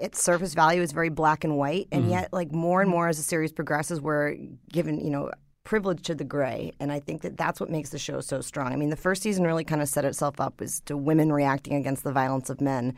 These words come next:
Speaker 1: and, you know, that felt like a complete thought. And I kind of was worried going into season two how they were gonna deal with this, and I knew Meryl Streep was gonna be great, but, like, I mean, that was kind of, as Colin said, a beginning, middle, and an end.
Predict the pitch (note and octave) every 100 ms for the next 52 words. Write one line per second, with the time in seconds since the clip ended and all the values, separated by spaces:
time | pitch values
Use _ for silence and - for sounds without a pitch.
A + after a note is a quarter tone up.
0 | - _ _ - D3 C#3 B2+ E3 B2 C3+
1 | - D#3 B2 - D3+ C#3 D3 - - B2
2 | G#2+ - C3+ C#3 - F3+ F3+ D#3 D3 D#3+
3 | D#3 D3 C#3+ C#3+ C#3+ - C3 B2+ C#3 C#3+
4 | C3+ - C#3 C#3 - C3+ C#3+ C#3 - B2+
5 | C3+ C#3+ D#3 D3 C#3+ D3+ C3 - B2+ B2
6 | - C3+ - C#3 B2+ B2+ C3+ C3 B2+ -
7 | D3+ D3+ C#3+ C3 B2+ C#3 B2+ - C3 B2+
8 | E3 C#3 B2 D3 C#3+ C3+ B2 B2 A#2+ C#3
9 | G2+